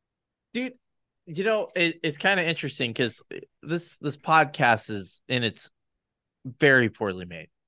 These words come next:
you know? Um, I'm, I'm not gonna edit out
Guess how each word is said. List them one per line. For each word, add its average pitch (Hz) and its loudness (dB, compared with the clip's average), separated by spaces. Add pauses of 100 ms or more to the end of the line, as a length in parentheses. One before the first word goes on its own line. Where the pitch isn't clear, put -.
you 120 -6
know? 98 -4 (440)
Um, 92 -2 (840)
I'm, 113 0
I'm 98 -4
not 90 -4
gonna 92 -6
edit 90 -2
out 87 -2